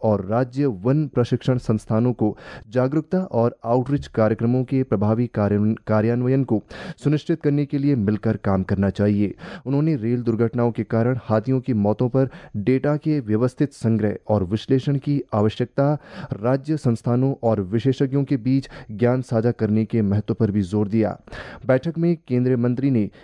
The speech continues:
एशियाई हाथी ट्रेन टकराव को कम करने के तरीकों पर एक रिपोर्ट जारी की। इस अवसर पर असम, छत्तीसगढ़ और झारखंड राज्यों के लिए मानव हाथी संघर्ष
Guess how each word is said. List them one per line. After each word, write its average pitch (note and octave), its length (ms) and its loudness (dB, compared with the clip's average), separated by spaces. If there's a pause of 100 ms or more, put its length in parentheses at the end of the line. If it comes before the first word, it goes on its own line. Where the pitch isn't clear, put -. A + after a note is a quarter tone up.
(160)
एशियाई A#2+ 580 0 (120)
हाथी C3+ 400 0
ट्रेन C#3+ 260 0
टकराव B2 400 -2
को C3 200 0
कम A2+ 240 0
करने A2 300 2
के A2 120 -2
तरीकों A2 400 0
पर B2+ 200 0 (140)
एक A2+ 240 0
रिपोर्ट G#2+ 400 0
जारी A2 220 2
की। G#2 260 -2 (200)
इस A#2+ 160 0
अवसर B2+ 240 0
पर C#3+ 220 -2 (300)
असम, B2 400 0 (360)
छत्तीसगढ़ A2 600 0 (240)
और A#2 140 2
झारखंड C3 480 0
राज्यों A#2 280 2
के B2 120 0
लिए B2+ 240 0
मानव A2 380 2
हाथी A2 300 0
संघर्ष G#2+ 520 -2